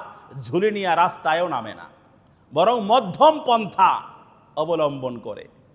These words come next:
যতটুকু সামর্থ্য আছে সে অনুপাতে সে আল্লাহর রাহে অকাতরে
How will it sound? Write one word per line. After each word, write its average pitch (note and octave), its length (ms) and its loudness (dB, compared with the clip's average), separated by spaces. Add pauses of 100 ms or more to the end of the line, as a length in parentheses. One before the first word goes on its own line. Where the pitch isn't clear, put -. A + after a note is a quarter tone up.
(360)
যতটুকু A3+ 500 0
সামর্থ্য G#3 540 0
আছে E3 500 0 (440)
সে A#3+ 340 2
অনুপাতে G3+ 460 0
সে G3 140 -6
আল্লাহর F#3+ 540 2
রাহে G3+ 300 2
অকাতরে C4 840 6